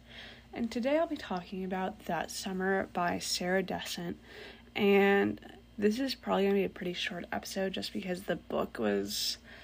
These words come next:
pretty short. It was about two hundred pages, so if you're looking for something that's easy and just really quick and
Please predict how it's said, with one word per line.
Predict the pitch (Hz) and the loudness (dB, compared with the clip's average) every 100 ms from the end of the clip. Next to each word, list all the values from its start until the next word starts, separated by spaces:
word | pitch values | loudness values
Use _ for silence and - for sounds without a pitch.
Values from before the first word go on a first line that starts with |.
| - - | -20 -20
pretty | - 240 240 | 0 4 4
short. | 214 240 240 | 4 0 0
It | - | 2
was | 208 | 2
about | 208 214 | 2 0
two | - 220 | 0 -2
hundred | 247 262 | -2 -4
pages, | 185 - 180 175 175 - - - - - | -4 -4 -2 -2 -4 -8 -14 -20 -20 -8
so | - 196 190 | 2 4 6
if | 185 - 202 | 4 0 -2
you're | 208 202 | 0 0
looking | 202 214 233 | 0 0 0
for | 214 | 0
something | 202 196 185 | -2 -2 -2
that's | 170 - - | -4 -8 -2
easy | 196 185 196 190 | 0 2 0 0
and | 156 156 | -2 -4
just | 151 - - - 175 165 | -6 -8 -12 -16 -12 -8
really | 180 196 | -2 -2
quick | 190 - 180 175 - - - | -2 -2 -2 -2 -10 -16 -8
and | 175 170 - - 220 | -4 -4 -4 -8 -10